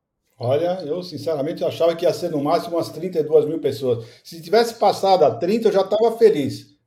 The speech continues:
né? Então, trinta e um mil e quinhentos agora, logo cedo, pra mim tá, tá, tô super feliz, né? Então, eu acredito que vai chegar a uns trinta e três mil, ou passar até.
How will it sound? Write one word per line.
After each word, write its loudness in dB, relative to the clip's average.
né? -10
Então, -6
trinta 0
e 6
um 2
mil -2
e -4
quinhentos -4
agora, 4
logo 2
cedo, -4
pra -6
mim -4
tá, -2
tá, -4
tô -10
super -4
feliz, -4
né? -8
Então, -6
eu -2
acredito -12
que -20
vai 0
chegar 0
a -8
uns -4
trinta -8
e -6
três -4
mil, -6
ou -6
passar -4
até. -4